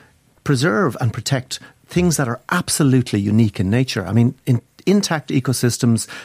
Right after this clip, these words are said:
uh, unique species, we cannot just let these fail on our watch, if you like. And this really is where this is coming from. And as I say, I think it's a, it's very far from a, from a hippy-dippy idea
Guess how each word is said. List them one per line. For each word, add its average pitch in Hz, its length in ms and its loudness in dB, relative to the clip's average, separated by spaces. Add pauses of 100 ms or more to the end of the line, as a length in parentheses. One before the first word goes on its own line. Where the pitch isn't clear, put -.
uh, 123 200 -2
unique 120 380 2
species, 120 640 0
we 151 140 0
cannot 160 580 -2 (240)
just - 440 -4
let 117 220 -2
these 101 240 -2
fail 110 420 -2
on 110 140 0
our 104 220 2
watch, 98 360 -4
if - 140 -6
you 98 60 -2
like. 98 280 -4 (200)
And 120 120 0
this 190 220 -4
really 147 240 2
is 113 140 -2
where 110 120 0
this 104 180 -6
is - 40 -8
coming 110 240 -2
from. 98 160 -4
And 104 100 -4
as 131 140 -2
I 143 40 -2
say, 139 260 0 (240)
I 147 100 2
think 160 220 0
it's 120 160 -2
a, 113 120 0 (200)
it's - 400 -6
very 151 320 0
far 110 580 -4 (160)
from 104 320 -2
a, 95 180 0 (160)
from 101 200 -2
a 98 80 -2
hippy-dippy 104 680 -2
idea 92 440 -2